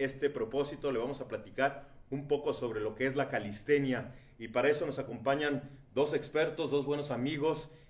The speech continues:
dos deportistas de, de alto rendimiento en, este, en, este, en esta disciplina de la calistenia. Ellos son Elías Fernández y Kevin Reynoso. ¿Cómo están, muchachos?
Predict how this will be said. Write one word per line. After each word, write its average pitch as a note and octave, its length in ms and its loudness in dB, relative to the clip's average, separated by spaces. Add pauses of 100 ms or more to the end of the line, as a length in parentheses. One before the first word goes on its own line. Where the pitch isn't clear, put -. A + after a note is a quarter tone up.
(160)
dos C#3+ 220 4
deportistas C#3 720 0
de, A2 360 0 (340)
de A2+ 80 2
alto D#3 260 4
rendimiento C3+ 600 2
en, C3+ 60 2
este, B2+ 600 0
en, A#2+ 80 -4
este, B2+ 520 0
en A#2+ 80 0
esta C3 180 0
disciplina C3 480 -2
de C3 80 0
la A2 100 -2
calistenia. D3+ 640 0 (320)
Ellos C3+ 260 2
son C#3 380 2
Elías A#2 360 0
Fernández D3+ 720 -4
y D3 320 0
Kevin C#3 260 2
Reynoso. A#2+ 600 -2
¿Cómo B2+ 140 -4
están, C3 300 -2
muchachos? B2 640 -8